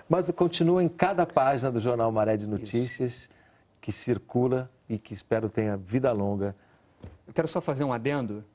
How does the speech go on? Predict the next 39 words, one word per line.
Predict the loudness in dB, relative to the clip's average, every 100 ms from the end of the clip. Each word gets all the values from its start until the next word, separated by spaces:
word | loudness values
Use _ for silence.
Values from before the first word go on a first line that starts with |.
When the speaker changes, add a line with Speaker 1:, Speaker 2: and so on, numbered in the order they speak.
| _
Speaker 2:
É, | -6 -2 0 0 -2
o | -2
jornal, | -4 -2 -2 -2
ele | -2
é | -4
distribuído | -4 -6 -8 -6 -6 -6
dentro | -6 -2 -2 -2 -4
da | -4
Maré, | -2 0 0 -2 -12 _ _ -6
mas | -2
eu | 0
acho | 0 -2 -2
importantíssimo | 0 2 0 -2 -2 -4 -4 -6 -6 -8 -10 -10
que | -2 -2 -2
seja | -2 0 2 2
lido | 2 0 0
fora | 0 0
da | 2
Maré | 0 0 -2
também. | -2 -6 -8 -18 -20 -20 _
Não | 2 2
há |
condições | 2 2 2 0 0 0
para | -2
distribuir | -2 -2 0 2 2
o |
jornal | 2 2 0
para | 0
a | -2
cidade | 0 2 2
inteira, | 0 2 2 2 0
infelizmente. | -2 0 -2 -2 -6 -8 -18 _ -20 -20 -10
Mas | -2 0 0 0 2 0 -2 -4
as | -4
pessoas | -4 -2 -2 -2
devem | 0 0 2 0
acessar | -2 -2 0 0 -2
pela | -2
internet, | -2 -4 -2 -2 -2 -4 -14